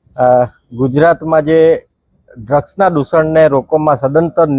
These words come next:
નિષ્ફળ ગયેલા એવા ગૃહમંત્રી એ પ્ર-, પદભ્રષ્ટ કરી ગુજરાતમાં ડ્રગ્સના દૂષણને, અ, નાબૂદ કરવા માટે આજ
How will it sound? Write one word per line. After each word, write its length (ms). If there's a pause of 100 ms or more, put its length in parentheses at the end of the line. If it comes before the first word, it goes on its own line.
(240)
નિષ્ફળ 460
ગયેલા 380
એવા 200
ગૃહમંત્રી 760 (420)
એ 60
પ્ર-, 300
પદભ્રષ્ટ 640
કરી 380 (100)
ગુજરાતમાં 680 (1080)
ડ્રગ્સના 420
દૂષણને, 680
અ, 460 (240)
નાબૂદ 400
કરવા 320
માટે 300
આજ 540